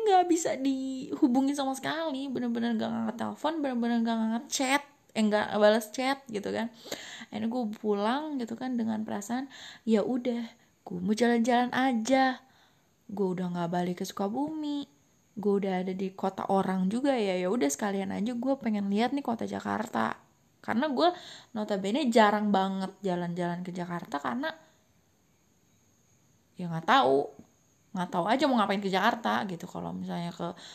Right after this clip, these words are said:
Bandung kan gue sering ke rumah ke saudara, jadi sambil main sama, sambil ke rumah saudara gitu kan, silaturahmi. Ya, gue nggak ada saudara di Jakarta ya, jadi gue jarang banget dan gue nggak tahu apa-apa banget soal si Jakarta.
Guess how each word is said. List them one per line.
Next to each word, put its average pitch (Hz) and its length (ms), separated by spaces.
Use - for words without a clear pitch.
Bandung 180 540
kan 294 100
gue 262 220
sering 185 400
ke 185 160
rumah 180 240
ke 180 160
saudara, 160 640
jadi 202 320
sambil 190 320
main 185 320
sama, 214 140
sambil 180 320
ke - 80
rumah 180 160
saudara 190 400
gitu 190 160
kan, 196 160
silaturahmi. 180 560
Ya, 135 80
gue 185 160
nggak 311 240
ada 202 80
saudara 180 320
di 165 160
Jakarta 160 480
ya, 240 80
jadi 202 240
gue 247 160
jarang 185 320
banget 226 560
dan 190 160
gue 185 80
nggak 226 240
tahu 180 240
apa-apa 175 400
banget 185 480
soal 185 240
si 196 160
Jakarta. 196 640